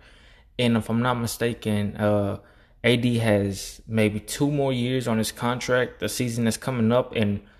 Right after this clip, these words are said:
one more season after that, if I'm not mistaken, and then he has the opportunity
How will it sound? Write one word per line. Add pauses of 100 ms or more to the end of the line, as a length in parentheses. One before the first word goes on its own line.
(120)
one
more
season
after
that,
if
I'm
not
mistaken,
and
then
he
has
the
opportunity